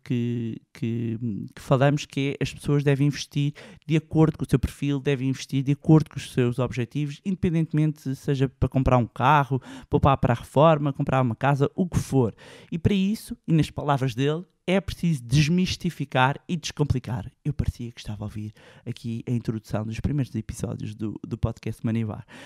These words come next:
Ah, e que é preciso aumentar, ahm, a literacia financeira. E engane-se quem pense, durante muito tempo eu acho que, que a indústria, ah, achou que era melhor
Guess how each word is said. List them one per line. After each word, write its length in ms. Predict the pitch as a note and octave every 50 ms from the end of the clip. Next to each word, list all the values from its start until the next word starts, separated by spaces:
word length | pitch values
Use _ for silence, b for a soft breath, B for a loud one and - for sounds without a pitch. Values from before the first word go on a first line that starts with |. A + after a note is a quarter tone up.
| B B B B B
Ah, 320 | C3+ D3 D3 C#3+ C#3+ - -
e 100 | - D#3+
que 140 | - E3+ D#3+
é 60 | D#3
preciso 400 | - - - - E3 D#3 - - -
aumentar, 880 | _ F3 F3 F3 F3 E3+ D#3+ D#3 D3 C3+ - - A#2 A#2 A#2 A#2 A#2+ B B B B B B B _
ahm, 540 | B2 A#2+ A#2+ A#2 A#2 A2+ A2+ A2 A2 A2+ A2+ - -
a 60 | - C3+
literacia 880 | B2 C3+ C#3 - C#3+ B2+ B2 - - C3 A#2+ A2+ A#2 A2+ A2+ A2+ - - -
financeira. 540 | A#2 - - C#3 B2+ B2 A#2+ - G#2+ G#2+ G#2
E 120 | A2 A2+
engane-se 500 | B2+ C3 C3+ C3 C#3 C3+ C3 B2+ A#2 -
quem 200 | - - C#3+ C3+
pense, 500 | C3 - - C3+ C3+ B2 B2 - - - - B B B B B B B
durante 280 | _ C3 C3 C3+ B2+ B2
muito 180 | C#3+ C#3+ C#3 -
tempo 240 | C3+ C3+ B2+ -
eu 80 | C3 C3
acho 180 | B2 A#2 - -
que, 220 | - C3 A2+ A2 - -
que 120 | - -
a 20 | B2
indústria, 640 | B2 A2+ A#2 A#2 - - - B2 A#2+ A2+ A2+ A2 - - -
ah, 340 | A2 A2 G#2+ G2+ - -
achou 420 | A2+ G#2+ - - - A#2+ A2+ A2 G#2+
que 400 | - - B2 A2+ A2+ A2 G#2+ G#2+ B B B B B B B B B B B B B B B B B B B
era 160 | - D#3 D#3 D#3+
melhor 520 | E3 E3 D#3 D#3 D#3 C#3+ C#3+ C#3+ D3 D3+